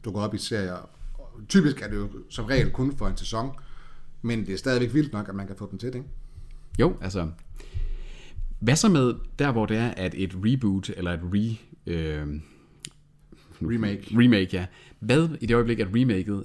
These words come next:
Speaker 2: er baseret på en re-, en gammel, gammel film?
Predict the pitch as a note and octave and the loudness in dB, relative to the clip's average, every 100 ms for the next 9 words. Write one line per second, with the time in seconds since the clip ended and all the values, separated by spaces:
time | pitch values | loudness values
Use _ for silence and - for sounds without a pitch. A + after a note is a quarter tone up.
0 | - F#2+ F#2 C3 G2+ - F2+ - G2+ D#2+ | -4 -2 0 2 2 2 -2 -2 -6 -6
1 | E2+ F2+ G2 F2+ G2+ C3 D#3 - - - | -4 -4 -4 -4 0 2 2 0 -6 -6
2 | - D#2 | -8 -10